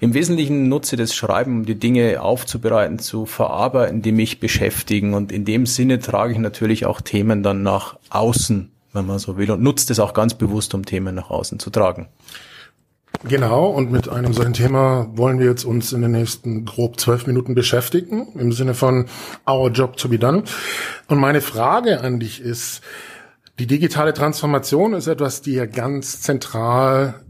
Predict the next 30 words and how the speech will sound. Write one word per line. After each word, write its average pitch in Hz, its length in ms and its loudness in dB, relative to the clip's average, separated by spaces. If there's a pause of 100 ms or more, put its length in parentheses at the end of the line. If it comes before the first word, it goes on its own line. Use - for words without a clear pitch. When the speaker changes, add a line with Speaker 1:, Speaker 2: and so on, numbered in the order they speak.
(300)
Speaker 2:
in 180 340 2
Unternehmen 139 680 0 (100)
eingreift, 143 800 2
im 127 100 -4
Sinne 131 220 0
der 127 160 0
Zukunftsfähigkeit, 143 1200 -2 (340)
wo 127 140 -2
ganz 147 260 0
viel 143 140 0
damit 135 220 2
auch 127 120 -6
zu 135 140 -4
tun 151 240 0
hat, 113 180 0
relevant 135 720 2 (240)
zu - 160 0
sein 160 440 4
und 123 440 -8
das 120 140 -4
Unternehmen 131 420 0
für 135 100 -2
die 123 120 -2
Zukunft - 480 -2
aufzustellen. 110 1120 -2 (460)
Und 127 120 -2
gleichzeitig 143 580 2
ist 139 140 -6
es 135 160 -2
so, 160 280 2